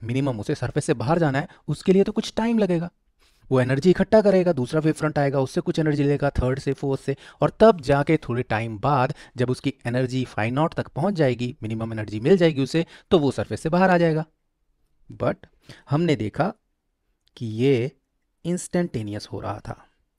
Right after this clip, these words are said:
यानी कि क्षण भर में, कोई टाइम लगा ही नहीं लाइट की स्पीड से। चाहे डिम हो लाइट, तब भी तभी का तभी इलेक्ट्रॉन बाहर आ जा रहा है,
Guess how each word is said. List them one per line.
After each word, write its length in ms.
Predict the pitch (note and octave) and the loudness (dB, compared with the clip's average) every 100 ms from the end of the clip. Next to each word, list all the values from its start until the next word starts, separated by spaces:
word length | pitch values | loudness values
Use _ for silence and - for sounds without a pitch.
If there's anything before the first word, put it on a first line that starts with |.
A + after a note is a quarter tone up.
| _ - _ | _ -20 _
यानी 180 | D#3+ G3 | 2 4
कि 120 | A#3+ | 2
क्षण 300 | A#3 - G3 | 0 2 2
भर 180 | B2+ B2 | 2 0
में, 220 | C3+ D#3 - _ _ - - | -2 -4 -10 _ _ -20 2
कोई 180 | F#3+ A#3 | 2 4
टाइम 300 | F#3 G3+ G#3+ | 2 2 2
लगा 240 | C3+ D3 | 2 2
ही 160 | E3 E3 | 2 2
नहीं 220 | C3+ B2 _ _ - | -2 -6 _ _ -2
लाइट 320 | D#3+ F#3+ G#3+ | 4 6 6
की 140 | - G#3 | 4 -2
स्पीड 280 | - B2+ | -2 -4
से। 140 | - - _ _ _ _ _ - _ _ _ | -4 -14 _ _ _ _ _ -20 _ _ _
चाहे 440 | D3 C#3+ C#3+ G3+ | 0 0 2 0
डिम 360 | D3 G#2+ A#2+ C#3+ | 0 -4 -4 -2
हो 140 | D#3+ | 0
लाइट, 320 | F#3+ G3 G3+ - _ _ _ _ _ _ _ _ _ C#3+ | 2 2 0 -8 _ _ _ _ _ _ _ _ _ 0
तब 200 | C#3+ B2 | 0 -2
भी 300 | - G3+ G#3 - _ _ - | -2 0 0 -6 _ _ 0
तभी 240 | F3+ G3 | 2 4
का 180 | G3+ F#3 | 2 0
तभी 320 | - F#3 G3+ | 2 4 6
इलेक्ट्रॉन 360 | E3 B2 A#2+ A#2+ | 4 2 -2 -2
बाहर 200 | A2+ A2 | -2 -2
आ 80 | G#2 | -4
जा 100 | G#2+ | -6
रहा 120 | G#2 | -8
है, 100 | - | -10